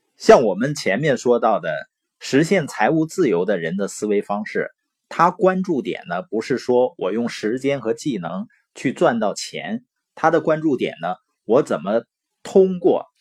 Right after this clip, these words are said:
建立一个系统，或者拥有一个系统来赚到资产，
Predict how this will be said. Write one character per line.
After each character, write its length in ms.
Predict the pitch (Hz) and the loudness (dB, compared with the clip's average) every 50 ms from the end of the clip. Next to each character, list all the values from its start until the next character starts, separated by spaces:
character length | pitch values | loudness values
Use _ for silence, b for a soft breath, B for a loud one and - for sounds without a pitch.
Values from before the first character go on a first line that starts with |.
| _ - | _ -6
建 280 | - - 185 151 139 | 2 2 4 4 4
立 120 | 131 120 120 | 0 -2 -2
一 60 | 143 | 0
个 120 | 160 160 | -2 -2
系 280 | 143 - - 220 165 110 | -2 -2 -4 -4 -4 -4
统， 160 | - - - - _ _ _ _ _ | -6 -8 -20 -20 _ _ _ _ _
或 160 | - 127 120 | 2 2 4
者 120 | 95 87 | 4 2
拥 280 | 85 104 143 160 190 202 | -2 -2 0 0 0 0
有 140 | 143 - - | 0 -4 -6
一 120 | - 90 104 | -6 -8 -6
个 100 | 117 110 | -6 -6
系 200 | - - 139 101 | -4 -6 -8 -8
统 140 | - - - - _ _ _ _ _ - | -8 -12 -16 -16 _ _ _ _ _ -4
来 200 | - 92 107 113 | -2 -2 -2 -2
赚 280 | - - 170 143 123 | 0 2 2 2 2
到 160 | 117 123 107 | 0 -4 -4
资 260 | 98 - - - 170 170 | -4 -6 -4 -4 -4 -4
产， 220 | - - - | -4 -8 -10